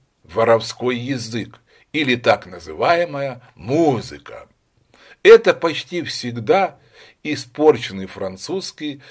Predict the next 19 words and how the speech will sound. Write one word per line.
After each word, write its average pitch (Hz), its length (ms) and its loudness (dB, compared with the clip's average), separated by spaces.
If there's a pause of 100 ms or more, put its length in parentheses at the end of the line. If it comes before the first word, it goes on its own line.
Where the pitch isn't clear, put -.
(360)
до 127 180 0
того 180 320 6
не 147 160 -2
похожий 135 540 2
на 113 160 4
обыкновенный, 107 1000 -2 (220)
что 170 240 -2
ни 165 120 -4
один 156 400 0
член 123 440 -4
общества 101 800 -4 (180)
сорока 127 540 -2
не 139 160 -4
мог 139 320 -2
бы 135 240 -6 (180)
похвастаться, 127 1300 -2
что - 240 -6
понимает 113 640 -6
хоть 120 260 -8